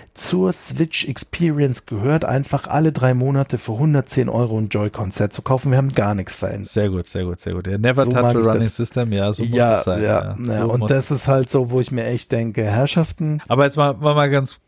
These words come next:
Speaker 2: gerne mal unter uns Klosterschwestern, ja.
Speaker 1: Mhm.
Speaker 2: Nintendo ist doch wirklich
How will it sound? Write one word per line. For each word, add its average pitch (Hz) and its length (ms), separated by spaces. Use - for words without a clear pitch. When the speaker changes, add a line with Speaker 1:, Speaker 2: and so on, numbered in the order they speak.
Speaker 2:
gerne 131 160
mal 131 180
unter 131 380
uns 123 180
Klosterschwestern, 101 720
ja. 98 240
Speaker 1:
Mhm. - 100
Speaker 2:
Nintendo 151 600
ist - 280
doch 131 180
wirklich 131 580